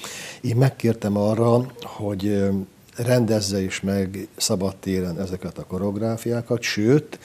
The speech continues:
itt a Fehérvár tévben ő fogja össze is vágni a saját koreográfiát. Tehát gyakorlatilag két rendezője lesz az idei előadásnak. A Tátrai Réka velem egyenrangú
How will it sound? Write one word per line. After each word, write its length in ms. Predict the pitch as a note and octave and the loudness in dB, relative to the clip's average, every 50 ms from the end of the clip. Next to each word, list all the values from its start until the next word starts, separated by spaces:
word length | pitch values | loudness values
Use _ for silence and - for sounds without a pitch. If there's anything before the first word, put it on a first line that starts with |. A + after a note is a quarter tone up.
| - - - - - | -16 -18 -18 -18 -12
itt 100 | - - | -10 -6
a 40 | |
Fehérvár 480 | - - B2 A#2 A#2+ A2+ F#2+ G2 F#2+ F#2+ | -2 0 2 2 2 2 2 0 -4 -4
tévben 360 | - - G#2+ A2 G2+ G#2+ G#2 F#2+ | -2 -2 -2 0 0 0 -2 0
ő 100 | A#2 A#2 | 0 -2
fogja 320 | A2 - - A2+ G2 G2+ | -2 -2 -2 -2 -2 -2
össze 280 | G2+ G#2 - - - G2+ | -2 0 -2 -2 -2 -2
is 140 | G2 G2 - | -4 -4 -4
vágni 640 | - F#2 F#2+ F#2 F#2+ G2 F2 D#2 C#2 C#2 C2+ - - - | -6 -4 -2 -2 -2 -2 -4 -6 -10 -12 -14 -16 -18 -18
a 80 | - E2 | -16 -14
saját 420 | - - E2 D#2 C#2+ C2 - - | -12 -10 -10 -10 -10 -10 -12 -14
koreográfiát. 340 | - - D#2+ - A#1+ - - | -14 -14 -12 -12 -12 -12 -10
Tehát 160 | - - G2 | -8 -4 -2
gyakorlatilag 400 | A2 B2 - B2 A#2 - A2+ - | 0 0 0 0 0 -2 -4 -4
két 260 | - - B2+ B2 - | 2 4 4 4 4
rendezője 580 | - F#2+ G#2 G#2 G#2 G2 G#2+ F#2+ F#2 G2+ G2 F#2 | 2 0 0 0 2 2 0 0 2 0 0 0
lesz 200 | F2+ F2+ F2 - | -2 -4 -6 -8
az 100 | F2 F2+ | -8 -8
idei 160 | F#2+ E2 - | -6 -6 -6
előadásnak. 540 | E2+ G2 A2 A#2+ A#2+ B2+ B2+ A#2+ - C#3+ C3+ - - - - | -4 -2 -2 -2 -2 -4 -4 -2 -4 -4 -6 -6 -12 -16 -12
A 100 | - - | -8 -6
Tátrai 460 | G#2+ - C3 C3 A#2+ - F#2 F2+ F2+ F#2+ | -2 2 2 2 2 0 -2 -4 -2 0
Réka 400 | G2 A2 A#2 A2+ A#2 - G#2 G#2 | 0 2 2 2 0 -2 0 2
velem 300 | A2 A2+ G2+ G2+ G2 G2 | 2 2 2 2 2 2
egyenrangú 1000 | G2+ F#2+ F#2+ F#2 F#2 F2+ F2 F2 F2+ F2+ F2+ F2 F#2 F#2+ F#2+ G2+ G#2+ A2 G#2+ | 0 0 0 -2 -4 -4 -4 -6 -4 -4 -4 -4 -4 -2 -2 0 -2 -2 -4